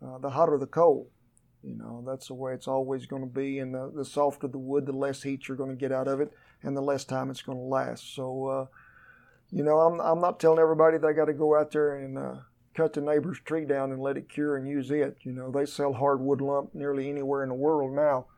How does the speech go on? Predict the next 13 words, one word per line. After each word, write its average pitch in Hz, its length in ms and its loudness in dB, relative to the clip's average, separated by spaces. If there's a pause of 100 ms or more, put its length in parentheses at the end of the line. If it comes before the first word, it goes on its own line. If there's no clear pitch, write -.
(220)
but 147 220 0
it's, - 300 -4
uh, 131 180 -6 (920)
when 151 180 -2
you 151 60 0
get 196 260 6
to 180 60 0
where 185 300 4
you 185 160 -4
can, 151 360 -2
uh, 143 280 0 (1300)
use 190 260 2
it, - 220 0